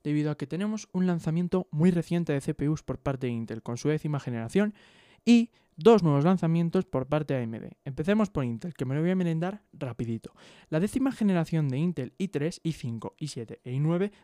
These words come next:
de los cuales voy a evitar decir sus nombres porque son larguísimos y esto es un podcast, no un trabalenguas, ya tengo suficiente con el guión, está basado en la arquitectura de catorce nanómetros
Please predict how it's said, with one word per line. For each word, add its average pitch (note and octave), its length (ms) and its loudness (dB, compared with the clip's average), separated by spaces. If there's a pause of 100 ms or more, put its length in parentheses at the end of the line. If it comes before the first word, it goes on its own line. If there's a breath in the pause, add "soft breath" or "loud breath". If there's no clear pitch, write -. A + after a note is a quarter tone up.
de C3+ 80 -4
los B2 140 -4
cuales C#3+ 300 0
voy D#3+ 120 -2
a - 40 0
evitar D#3+ 280 -2
decir B2 280 -6
sus A#2 180 -10
nombres D#3+ 400 -2
porque - 240 -10
son C3+ 180 -6
larguísimos C3 600 -6
y B2 60 -4
esto B2 200 -4
es A#2 140 -4
un A2+ 160 -10
podcast, - 400 -8
no B2+ 120 0
un B2+ 80 -4
trabalenguas, B2 520 -4
ya C3 140 -2
tengo B2 200 -6
suficiente C3 420 -8
con B2+ 140 -6
el D#3 140 -4
guión, A#2+ 300 -4 (340 loud breath)
está - 180 -4
basado G3 280 2
en F3 60 2
la D#3+ 60 0
arquitectura E3 540 -2 (300 loud breath)
de C#3 100 -6
catorce F3+ 640 0
nanómetros C#3 680 0